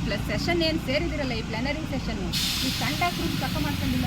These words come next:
ನೀವೆಂಥ ಕಾರ್ಯಕರ್ತರು?" ಅಂತ ಬಂದಿರೋ ಗಾಂಧಿ ಮೊಟ್ಟ ಮೊದಲನೇದ ಒಳಗಡೆ ಹೋಗೋದೇ ಇಲ್ಲ ಅವರು. ಒಂದು ಬಕೆಟ್ ಮೂರ್ ನಾಲ್ಕು, ಒಂದು ಇದು ಏನು, ಆ, ಕಸ್ಬರ್ಕೆ ತಗೊಂಡು ಎಲ್ಲ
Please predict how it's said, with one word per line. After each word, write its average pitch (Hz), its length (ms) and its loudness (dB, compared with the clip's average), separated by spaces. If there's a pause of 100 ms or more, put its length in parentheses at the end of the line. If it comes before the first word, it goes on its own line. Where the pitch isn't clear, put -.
(120)
ನೀವೆಂಥ 285 320 0
ಕಾರ್ಯಕರ್ತರು?" 254 680 0
ಅಂತ - 300 0
ಬಂದಿರೋ - 360 2
ಗಾಂಧಿ 247 260 -2
ಮೊಟ್ಟ 247 380 0
ಮೊದಲನೇದ 262 600 0
ಒಳಗಡೆ 339 240 0
ಹೋಗೋದೇ 359 420 -2
ಇಲ್ಲ 277 120 -2
ಅವರು. - 200 -4 (800)
ಒಂದು 220 400 -2
ಬಕೆಟ್ 302 400 -2
ಮೂರ್ 294 220 0
ನಾಲ್ಕು, 269 500 -2
ಒಂದು 214 400 -2
ಇದು 233 180 0 (500)
ಏನು, 196 200 -2
ಆ, - 920 -4
ಕಸ್ಬರ್ಕೆ 254 440 -2
ತಗೊಂಡು 302 380 0
ಎಲ್ಲ 277 460 -2